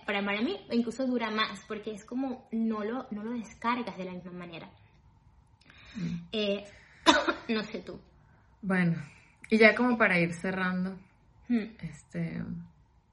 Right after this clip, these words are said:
Speaker 2: que, a ver, yo,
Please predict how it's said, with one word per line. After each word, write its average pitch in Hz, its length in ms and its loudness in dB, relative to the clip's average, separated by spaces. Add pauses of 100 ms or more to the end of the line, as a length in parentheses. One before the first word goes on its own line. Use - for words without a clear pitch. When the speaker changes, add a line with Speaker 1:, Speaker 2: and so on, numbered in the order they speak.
(800)
Speaker 2:
que, 170 720 0
a 190 80 2
ver, 196 260 4 (120)
yo, 226 360 6